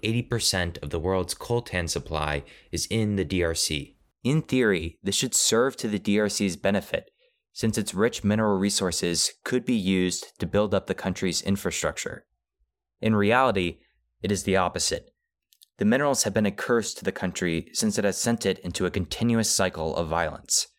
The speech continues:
Although it sounds counterintuitive, the destabilization of the D R C makes the price of coltan cheaper.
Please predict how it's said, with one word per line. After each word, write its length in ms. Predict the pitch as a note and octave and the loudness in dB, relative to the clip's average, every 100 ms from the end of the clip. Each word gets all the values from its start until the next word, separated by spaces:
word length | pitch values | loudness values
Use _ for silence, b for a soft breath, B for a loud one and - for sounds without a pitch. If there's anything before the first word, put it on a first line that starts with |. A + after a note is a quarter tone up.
| _ _ - | _ _ -4
Although 280 | A2+ G#2+ C#3+ | -2 2 2
it 160 | D3+ - | 2 0
sounds 560 | - G2+ G2+ G#2+ G2+ | 0 2 2 0 0
counterintuitive, 1040 | - - G2 G2 F#2 F2+ F#2+ F2+ F#2+ G2 F#2 - | -2 -2 0 0 0 0 0 2 2 0 -2 -10
the 100 | E2+ | -6
destabilization 1120 | E2+ G#2+ - C3 B2 A2+ G2+ F#2 - F#2+ F2 | -2 -2 -2 -2 0 0 0 0 0 -2 -2
of 140 | - D2 | -2 -4
the 80 | |
D 180 | E2+ F2+ | -2 0
R 100 | F2 | 0
C 460 | E2+ - D#2+ D#2 - | 0 -2 0 -2 -4
makes 220 | F2+ F2+ | -4 -4
the 100 | - | -4
price 420 | F2 - G2+ F#2+ - | -6 -2 0 0 -4
of 180 | - | -8
coltan 640 | - G2+ F#2 - E2 D#2 C#2 - | -6 -4 -4 -2 -2 -2 -4 -8
cheaper. 540 | - F#2+ F2+ D#2 B1 | -4 -4 -2 -4 -6